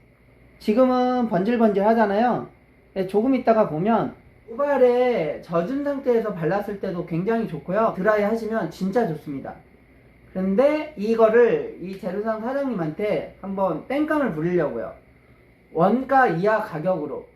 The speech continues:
지금 이 제품이 납품가가 만 팔천 원이래요. 그 판매가는 뭐 삼만 원이나 이만 오천 원을 받으라고 하는데, 요즘 아시다시피 불경기라 제품 판매가 안 된단 말이에요. 그 가격에는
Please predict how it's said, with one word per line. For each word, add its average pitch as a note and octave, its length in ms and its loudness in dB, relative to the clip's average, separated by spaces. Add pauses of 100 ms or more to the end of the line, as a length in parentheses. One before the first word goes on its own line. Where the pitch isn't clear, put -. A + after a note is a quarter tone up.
(240)
지금 B3 420 0
이 A3 200 -4
제품이 A3+ 840 -2
납품가가 G#3+ 640 -2
만 D#3 240 -4
팔천 C#4+ 400 -4
원이래요. E3+ 720 0
그 D3+ 300 -2
판매가는 B3+ 840 0 (240)
뭐 D#3 240 -6
삼만 D4+ 380 -2
원이나 B3+ 280 0
이만 F3 380 -2
오천 G3+ 280 -4
원을 A#3 140 0
받으라고 F3 400 -2
하는데, G#3+ 540 -2
요즘 G#3 480 -4 (460)
아시다시피 B3 640 -2
불경기라 F#3+ 1000 0 (400)
제품 A3+ 320 -4
판매가 D#4 380 0
안 D#3 140 -2
된단 G#3+ 320 0
말이에요. C#3 420 -4
그 G3 160 -6
가격에는 G3 840 -2